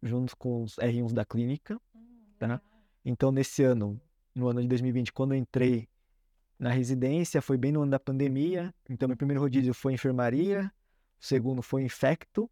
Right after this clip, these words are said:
Speaker 1: em abril, bem pesado, covid bombando. Então, a gente ficando louco, né, com, não sabia direito como que o covid se comportava, tudo mais. Então, era aquela loucura.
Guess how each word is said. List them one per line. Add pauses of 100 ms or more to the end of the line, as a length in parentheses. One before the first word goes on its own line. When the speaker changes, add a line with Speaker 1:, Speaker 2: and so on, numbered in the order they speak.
(120)
Speaker 1:
em
abril, (120)
bem
pesado, (300)
covid
bombando. (760)
Então,
a
gente
ficando
louco,
né,
com,
não
sabia
direito
como
que
o
covid
se
comportava,
tudo
mais. (440)
Então,
era
aquela
loucura.